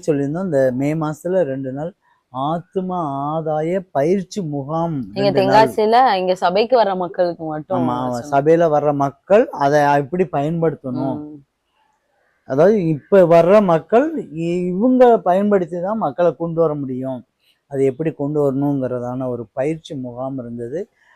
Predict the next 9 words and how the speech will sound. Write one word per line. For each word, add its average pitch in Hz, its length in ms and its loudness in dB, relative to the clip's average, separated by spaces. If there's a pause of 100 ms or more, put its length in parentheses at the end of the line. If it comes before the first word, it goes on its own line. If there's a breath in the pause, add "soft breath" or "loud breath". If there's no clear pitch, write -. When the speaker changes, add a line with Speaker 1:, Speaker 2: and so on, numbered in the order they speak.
(140 soft breath)
Speaker 1:
அந்த 123 180 -6
ரெண்டும் 147 400 -4
ரொம்ப 185 440 2
அருமையா 175 300 4
இருந்தது. 139 360 0
அநேக 131 440 -4
சகோதரிகள், 143 720 -4
சகோதரர்கள் 131 600 -6
ரொம்ப 123 280 -12